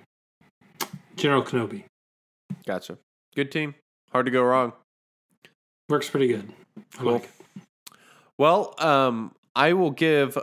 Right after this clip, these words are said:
Speaker 2: a bit of a review on Arena teams then, because I immediately maxed them out and immediately stuck them in my Arena team. I kinda had an idea that I wanted to test and see how it goes, and it's,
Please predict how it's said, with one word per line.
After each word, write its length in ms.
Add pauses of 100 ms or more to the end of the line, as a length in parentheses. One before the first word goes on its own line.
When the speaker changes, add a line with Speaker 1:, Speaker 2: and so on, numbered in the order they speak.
Speaker 2:
a 280
bit 200
of 120
a 60
review 600
on 500
Arena 360
teams 360
then, 380
because 680 (1040)
I 240
immediately 560
maxed 300
them 100
out 100
and 100
immediately 520
stuck 200
them 140
in 80
my 160
Arena 340
team. 240
I 60
kinda 240
had 120
an 80
idea 320
that 180
I 100
wanted 380
to 100
test 400
and 80
see 180
how 280
it 120 (300)
goes, 500
and 360
it's, 280